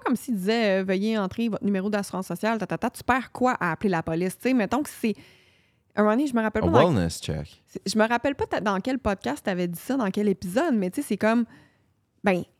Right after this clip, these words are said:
Speaker 1: appelle la police, puis la personne qui a fait le, le faux email, mettons, ça sera elle la responsable des conséquences
Speaker 2: Exact.
Speaker 1: si c'est pas vrai, tu sais, fait que
Speaker 2: Exact. C'est pas à toi de, de juger.
Speaker 1: C'est ça, j'écoute, j'ai, j'ai reçu un courriel qui dit que mon ami est en danger, je sais
Speaker 2: Non,
Speaker 1: pas.
Speaker 2: laisse ça, les professionnels,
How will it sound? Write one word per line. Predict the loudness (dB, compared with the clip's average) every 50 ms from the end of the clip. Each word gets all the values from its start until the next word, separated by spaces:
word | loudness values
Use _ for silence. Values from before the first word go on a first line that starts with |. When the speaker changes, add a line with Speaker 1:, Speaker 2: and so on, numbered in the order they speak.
| _ _ _ _ _ _ _ -4
Speaker 1:
appelle | -4 0 2 4 4 4 4
la | 2 0 0
police, | 0 0 2 2 0 0 -2 -4
puis | -4 -2 0
la | 2 2 2
personne | 0 -2 -6 -6 -4 -2 0 2 2 2
qui | 2 2 0
a | -2
fait | 0 -2 -4 -2 -2
le, | -2 0 0 0 2
le | 2 2 0
faux | 0 0 2 2 2 2
email, | 2 0 0 0 0 2 2
mettons, | 0 0 0 -2 -2 -4
ça | -2 -4
sera | -4 -2 -2 0
elle | 0 2 2 2
la | 0 0
responsable | -2 -4 -4 -4 -4 -4 -2 -2 0 0 0
des | 0
conséquences | 0 0 0 2 2 2 4 4 2 2
Speaker 2:
Exact. | 0
Speaker 1:
si | 0
c'est | -2 -2 0
pas | 0 0 0
vrai, | 0 0 0 0 -2 -2
tu | -2
sais, | -2 -2 0
fait | 0 0
que | 0
Speaker 2:
Exact. | 2 2 2 2 2 0 -2 -4 -8 -20 _ _ _ -8 -6
C'est | -4 -2 0 0 0
pas | 2 2 0 0
à | 0
toi | -2 -2 -4 -4
de, | -4 -4 -6 -6 -6 -6 -6 -6
de | -6 -6 -6 -6 -6
juger. | -6 -6 -6 -6 -4 -4 -4 -4 -6 -6 -6 -6 -8 _ _ _ _ _ _ _ _ _ _ _ _ _ _ _ _ -10
Speaker 1:
C'est | -10
ça, | -6 -4 -6 -6
j'écoute, | -6 -6 -6 -4 -4 -2 -2 -2 -2 -2
j'ai, | -2 -4 -4 -4
j'ai | -4 -4 -4 -4 -2
reçu | -2 -2 -4 -4 -4 -4 -2 -2 -2
un |
courriel | -2 -2 -2 -2 -2 0 0 0 0 -2 -4
qui | -6 -8 -8
dit | -6 -4 -6 -4
que | 0 0
mon | 0 2 2 0
ami | 0 0 2 2 2 0
est | 0 -2
en | -4 -4 -4 -2
danger, | -2 -2 -2 -4 -4 -4 -4 -4 -4
je | -2 -4 -4 -4
sais | -2 0 0 0 2
Speaker 2:
Non, | 2 4
Speaker 1:
pas. | 4
Speaker 2:
laisse | 4 4 4
ça, | 4 4 4 2
les | 2 0 0 -2
professionnels, | -4 -6 -6 -6 -6 -6 -6 -10 -8 -6 -4 -4 -4 -4 -4